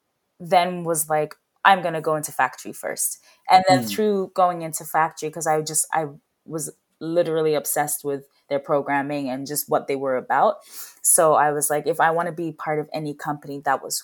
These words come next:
Speaker 1: who, that, that was a company I wanted to be involved in somehow.
Speaker 2: Mm-hmm.
Speaker 1: And so after going into there, I was able to just talk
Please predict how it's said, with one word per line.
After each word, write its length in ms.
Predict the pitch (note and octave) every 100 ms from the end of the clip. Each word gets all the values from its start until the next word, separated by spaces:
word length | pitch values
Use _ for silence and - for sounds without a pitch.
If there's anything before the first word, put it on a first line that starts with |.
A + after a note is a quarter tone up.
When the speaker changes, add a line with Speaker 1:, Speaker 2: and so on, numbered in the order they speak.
| -
Speaker 1:
who, 340 | D#3 C#3+ C#3 C#3+ _ _ _ _ -
that, 220 | D3+ D3+
that 120 | D#3 D3
was 240 | D3+ D3+ E3
a 80 | D#3
company 360 | - D3 D3+ D3+
I 80 | C#3
wanted 340 | C#3 C#3 C3+ -
to 60 | C#3+
be 180 | C#3 C#3
involved 480 | C3+ B2 B2+ B2+
in 200 | C#3 C3 C3+
somehow. 680 | - D3 C3 C3+ - - - _ - - _ -
Speaker 2:
Mm-hmm. 200 | A2+ C3
Speaker 1:
And 100 | C3
so 300 | C3 E3 D#3+ -
after 320 | E3+ - F3
going 300 | E3+ E3+ D#3+
into 220 | D#3 D#3+ D3
there, 500 | E3 E3+ D#3+ D#3 D3
I 360 | D3 D3 C#3+ -
was 180 | - D#3
able 180 | C#3+ D3+
to 140 | D3+ C#3+
just 320 | D3 C#3+ - - _ _ _ -
talk 360 | D#4+ F#4 -